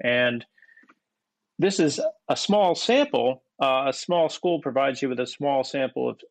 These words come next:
of students. And when you're looking at such a small sample, you're, you're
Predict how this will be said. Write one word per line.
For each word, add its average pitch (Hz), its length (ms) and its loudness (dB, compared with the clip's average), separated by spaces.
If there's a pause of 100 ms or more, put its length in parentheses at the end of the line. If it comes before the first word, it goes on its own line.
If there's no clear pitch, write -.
of 131 160 -2
students. - 680 -6 (640)
And 151 380 2 (320)
when 180 120 0
you're 175 160 2
looking 220 260 0
at 156 220 0
such 180 200 -4
a - 60 0
small 151 320 0
sample, 156 680 0 (440)
you're, 156 320 0 (120)
you're 165 280 2